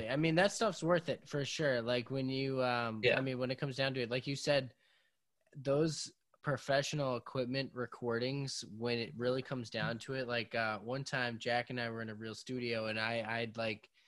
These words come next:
Speaker 2: done, like, a ridiculous freestyle on the microphone, and the guy that was the
Speaker 1: <laughs> I
Speaker 2: engineer
Speaker 1: forgot about that.
Speaker 2: had a horrible time with my, m-, what I put down because,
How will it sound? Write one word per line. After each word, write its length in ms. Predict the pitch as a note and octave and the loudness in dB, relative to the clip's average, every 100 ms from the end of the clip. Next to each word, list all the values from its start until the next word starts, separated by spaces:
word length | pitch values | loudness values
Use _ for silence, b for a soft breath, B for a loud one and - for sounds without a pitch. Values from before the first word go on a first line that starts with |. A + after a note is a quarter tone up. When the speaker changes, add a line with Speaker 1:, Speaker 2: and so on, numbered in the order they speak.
| _ _ - | _ _ -2
Speaker 2:
done, 200 | A#2+ A#2+ | 0 2
like, 180 | A2 | 0
a 40 | A2+ | -2
ridiculous 600 | G#2+ G#2 A#2+ A#2+ A2 G2+ | -6 -2 -2 -2 -2 -4
freestyle 520 | - A2+ G#2+ A#2 G#2 | -6 -6 -2 2 2
on 160 | G2+ G#2 | 2 -2
the 40 | |
microphone, 600 | G#2 G#2 G#2+ A#2 C3+ C3 | -2 -4 -4 -6 -2 -2
and 160 | A#2 G#2+ - b b b | -2 -4 -10 b b b
the 60 | A2+ | -6
guy 480 | A2 A#2 B2 B2+ A#2+ | 2 4 4 4 2
that 140 | A2+ | 2
was 140 | A#2 A2 | 0 0
the 100 | A#2+ | -2
Speaker 1:
<laughs> 0 | |
I 20 | |
Speaker 2:
engineer 260 | A2+ C3 B2 | 2 6 8
Speaker 1:
forgot 320 | A2+ F2+ F#2 | 8 6 4
about 260 | E2+ F2+ - | 2 0 -2
that. 120 | F#2 | -2
Speaker 2:
had 200 | C#3 C3+ | 2 4
a 80 | A#2 | 2
horrible 580 | - C#3 D3+ D#3 C#3+ C3 | 4 8 10 10 6 0
time 440 | D3+ C3+ B2+ A#2+ | 2 4 4 2
with 200 | A#2 G#2+ | 2 0
my, 360 | A2+ A2+ A#2 A#2 | 4 6 6 4
m-, 520 | F#2+ - - G#2+ G#2+ | 0 -10 -16 -10 -8
what 260 | A#2+ A#2+ A#2 | -6 0 2
I 80 | A#2 | 2
put 240 | - B2 | 0 -2
down 240 | C#3 D3+ B2+ | 0 2 0
because, 400 | A#2 C3 A2+ | 0 0 -2